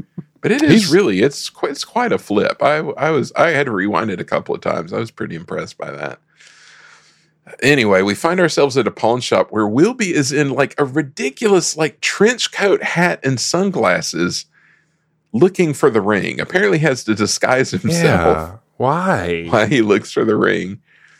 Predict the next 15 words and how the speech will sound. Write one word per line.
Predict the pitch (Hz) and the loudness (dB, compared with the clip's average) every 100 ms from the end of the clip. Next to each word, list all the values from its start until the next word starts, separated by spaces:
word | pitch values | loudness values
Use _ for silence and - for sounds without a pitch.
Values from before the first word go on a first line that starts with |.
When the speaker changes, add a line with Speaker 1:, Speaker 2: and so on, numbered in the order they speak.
| _ _ _ - | _ _ _ 0
Speaker 1:
Betty | 120 175 | 2 4
and | 170 | 2
Brian | 131 120 127 | 4 4 4
are | 113 | 0
waiting | 90 110 117 117 | 0 0 2 0
outside, | - - 101 95 92 - | -2 -2 0 0 0 -2
and | 117 | 0
there's | 131 127 | 0 0
a | |
weird | 131 190 349 370 | -2 2 0 2
gag | 185 220 233 | 0 0 2
where | 131 | 2
Brian's | 101 107 139 233 254 | 2 2 2 0 -4
hair | - 165 220 | -4 0 2
is, | 160 113 107 | 2 0 -4